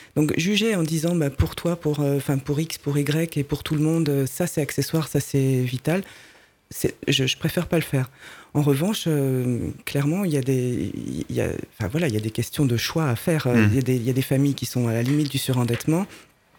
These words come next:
Speaker 1: et qui vont, malgré tout, euh, penser comme une priorité le fait que chacun de ses enfants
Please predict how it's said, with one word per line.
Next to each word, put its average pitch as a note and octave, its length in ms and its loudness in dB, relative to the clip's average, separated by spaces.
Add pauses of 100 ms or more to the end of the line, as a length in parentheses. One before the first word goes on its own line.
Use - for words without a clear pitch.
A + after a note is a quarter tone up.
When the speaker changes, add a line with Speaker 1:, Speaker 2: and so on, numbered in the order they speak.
(340)
Speaker 1:
et C#3+ 40 0
qui C#3 160 -4
vont, C#3+ 380 2 (580)
malgré D3+ 380 4
tout, G3 320 0
euh, C#3+ 380 2 (520)
penser D3+ 260 0
comme C3+ 160 2
une B2+ 120 4
priorité D#3 580 2
le F#3+ 80 2
fait - 240 -2
que - 80 0
chacun D3 360 0
de D3+ 60 0
ses B2+ 540 2
enfants F3 360 0